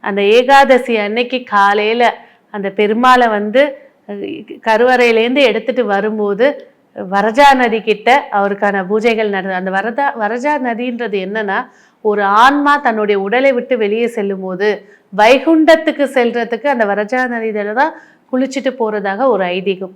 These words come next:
பெருமாள் கால்ல அந்த தண்ணியை ஊத்துவாங்க. வந்த உடனே அந்த பெருமாளுடைய கதவு, அந்த சொர்க்கவாசல் திறந்த உடனே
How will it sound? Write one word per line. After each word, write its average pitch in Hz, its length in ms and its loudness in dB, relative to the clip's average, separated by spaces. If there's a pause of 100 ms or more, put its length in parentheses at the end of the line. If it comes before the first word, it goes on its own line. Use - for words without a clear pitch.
(140)
பெருமாள் 226 380 -2
கால்ல 220 320 0
அந்த 214 260 -2
தண்ணியை 202 420 -6
ஊத்துவாங்க. 190 520 -8 (460)
வந்த 262 440 2
உடனே 247 520 -2
அந்த 185 320 -6
பெருமாளுடைய 240 680 0
கதவு, 226 400 0
அந்த 190 220 -4
சொர்க்கவாசல் 254 760 2
திறந்த 233 460 -4
உடனே 226 540 -8